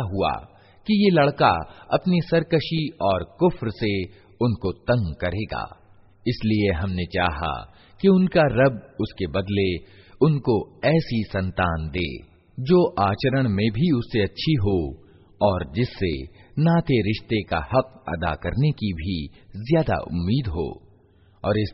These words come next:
दीवार का मामला ये है कि ये दो अनाथ लड़कों की है, जो इस शहर में रहते हैं। इस दीवार के नीचे इन बच्चों के लिए एक खजाना गड़ा है और इनका बाप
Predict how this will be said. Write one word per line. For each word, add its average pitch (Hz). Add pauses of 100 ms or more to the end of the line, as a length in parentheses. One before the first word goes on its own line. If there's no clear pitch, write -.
दीवार 104
का 92
मामला 90 (140)
ये 120
है 95 (500)
कि 208
ये 190
दो 170 (160)
अनाथ 120
लड़कों 92
की 98
है, 90 (560)
जो 120
इस 117 (160)
शहर 101
में 87
रहते 76
हैं। 80 (640)
इस 113
दीवार 101
के 87
नीचे 101 (520)
इन 185
बच्चों 151
के 120
लिए 117 (540)
एक 113 (140)
खजाना 110
गड़ा 92
है 87 (640)
और 110
इनका 110
बाप 98